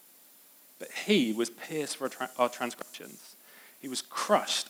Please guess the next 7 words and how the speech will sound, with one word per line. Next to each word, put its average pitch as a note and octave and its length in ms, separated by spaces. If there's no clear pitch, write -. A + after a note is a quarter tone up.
for - 160
our A#2+ 180
iniquities. - 760
The - 60
punishment A2+ 600
that - 140
brought D3+ 280